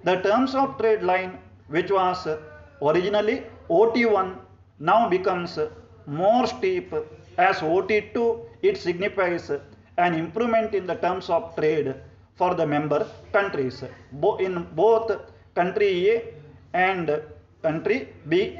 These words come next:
you can see improvement in, uh, uh, improvement in welfare. If the union goes on raising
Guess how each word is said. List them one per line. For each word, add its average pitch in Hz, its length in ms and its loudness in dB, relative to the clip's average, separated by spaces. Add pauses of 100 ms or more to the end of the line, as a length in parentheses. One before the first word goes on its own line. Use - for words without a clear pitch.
(120)
you 175 140 0
can 196 240 0
see 269 300 -4
improvement 185 640 -2
in, 143 360 -4 (400)
uh, 151 280 2 (500)
uh, 156 220 4
improvement 196 500 -2
in 143 180 -4 (180)
welfare. 160 500 2 (760)
If 226 220 0
the 214 160 4
union 262 560 2
goes 220 280 4
on 208 280 0 (260)
raising 147 500 0